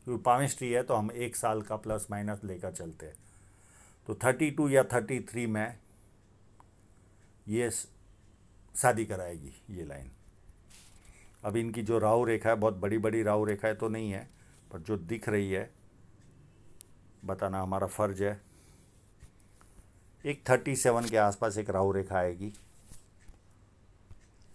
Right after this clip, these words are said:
एक फ़ोर्टी टू में आएगी,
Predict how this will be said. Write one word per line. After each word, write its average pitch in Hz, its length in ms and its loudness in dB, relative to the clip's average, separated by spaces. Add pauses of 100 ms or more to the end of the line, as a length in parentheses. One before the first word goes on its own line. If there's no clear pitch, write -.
(160)
एक 135 260 0 (1400)
फ़ोर्टी 110 340 -2
टू 113 180 -4
में 110 140 0
आएगी, 107 420 0